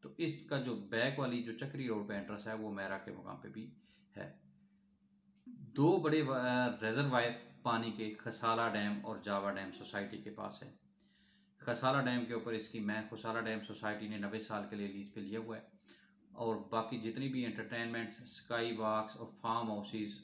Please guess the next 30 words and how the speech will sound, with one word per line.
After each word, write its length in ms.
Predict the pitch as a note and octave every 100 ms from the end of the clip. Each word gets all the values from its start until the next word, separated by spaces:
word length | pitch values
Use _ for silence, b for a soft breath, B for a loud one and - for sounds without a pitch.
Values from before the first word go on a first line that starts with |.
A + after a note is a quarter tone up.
| -
और 100 | G#2
जितनी 260 | G#2 G#2+ B2
भी 80 | A#2
एंटरटेनमेंट 580 | G2+ G2+ G#2 G2+ G2+
है 60 | G#2
वो 80 | G2
खसाला 380 | - - G#2+ -
डैम 220 | G1+ -
के 100 | -
ऊपर 180 | - -
है। 140 | - _ _ b b b b b b -
जावा 280 | G#2+ C3+ D#3
डैम 260 | D3+ C#3
की 140 | C3+ C3+
भी 400 | C3 B2 A#2+ A#2+
सोसाइटी 440 | A#2+ A2+ A2 A2+
के 120 | G#2+
पास 300 | G#2+ G#2 G#2
है। 360 | A2 G#2 - A2
जावा 260 | B2+ C3+ B2+
डैम 240 | A2 G2+
के 60 | G#2+
ऊपर 200 | G#2+ G#2
इसके 300 | G#2+ - A2
दो 400 | - A2+ A2 G#2+
कनाल 280 | G#2 G2+
के 120 | G2+ G#2
फार्म 240 | G#2 G2+
हाउसेज 320 | G2+ - G#2+
हैं। 180 | -